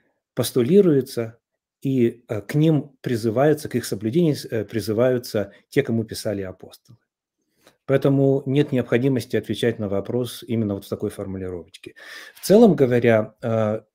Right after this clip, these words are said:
пророчество о Новом Завете,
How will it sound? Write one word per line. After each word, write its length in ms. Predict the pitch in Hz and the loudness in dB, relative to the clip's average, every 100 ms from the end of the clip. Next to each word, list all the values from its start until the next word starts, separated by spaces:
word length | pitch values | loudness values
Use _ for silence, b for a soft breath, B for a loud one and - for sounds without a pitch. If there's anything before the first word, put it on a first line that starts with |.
| _ - _ _ - _ _ _ _ _ _ | _ -20 _ _ -20 _ _ _ _ _ _
пророчество 640 | 135 131 180 - - 110 | 4 6 4 2 -6 -4
о 60 | 117 | 2
Новом 280 | 165 190 | 4 4
Завете, 720 | 165 156 131 95 85 160 165 | 4 2 2 -2 -2 -2 -2